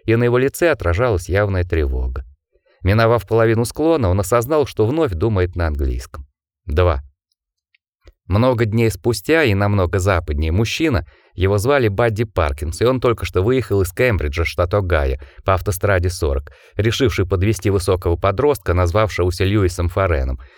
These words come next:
обратит внимание на его встревоженный вид и подумает, что у Льюиса, совсем мальчишки, тревога эта словно навсегда впечаталась в лицо. «Расслабься, сынок, ради твоего же блага»,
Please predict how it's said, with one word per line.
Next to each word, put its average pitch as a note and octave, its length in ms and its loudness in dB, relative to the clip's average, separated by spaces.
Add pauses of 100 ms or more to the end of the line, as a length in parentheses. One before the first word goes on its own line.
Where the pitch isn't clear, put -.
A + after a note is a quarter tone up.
(140)
обратит C3 460 -2
внимание D3 460 0
на G#2+ 80 2
его B2+ 160 0
встревоженный B2+ 640 0
вид F3 180 -2
и C3 60 0
подумает, F2 580 0 (300)
что - 220 0
у B2+ 80 2
Льюиса, D3 520 0
совсем A2+ 400 0
мальчишки, G2 580 -2 (200)
тревога D#3 420 2
эта G#2 140 -4
словно D3 340 -2
навсегда A#2+ 540 -2
впечаталась G#2 720 -4
в F#2+ 40 -2
лицо. F2+ 440 -2 (500)
«Расслабься, A2+ 640 0
сынок, G#2+ 460 0
ради B2+ 260 0
твоего B2 360 0
же A#2+ 120 -2
блага», F2 480 0